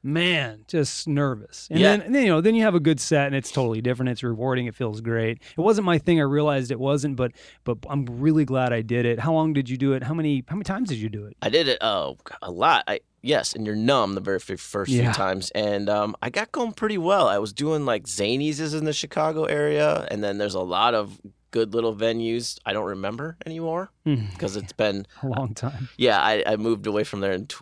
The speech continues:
Speaker 2: two thousand four, but yeah, I got going pretty good. Uh, I didn't like, um, <laughs> stand-up comedians are crazy people.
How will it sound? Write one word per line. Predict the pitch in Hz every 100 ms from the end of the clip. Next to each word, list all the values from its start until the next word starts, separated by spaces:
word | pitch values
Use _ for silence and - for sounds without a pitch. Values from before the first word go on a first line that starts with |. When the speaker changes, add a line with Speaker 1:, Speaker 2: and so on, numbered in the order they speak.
| -
Speaker 2:
two | 110
thousand | 101 92 82
four, | 92 110 104 92
but | 101 92 - - - _
yeah, | 170 220 101
I | 113
got | 139 -
going | 165 151
pretty | 147 131
good. | 156 139 120 - _ _
Uh, | 92 - _ -
I | 120
didn't | 170 185 -
like, | 131 143 143 -
um, | 117 113 101 95 - _ _ -
<laughs> | - - _ _ - - _ _
stand-up | - 185 214 147
comedians | 127 147 131 113
are | 104
crazy | - - 117 98
people. | - 95 - -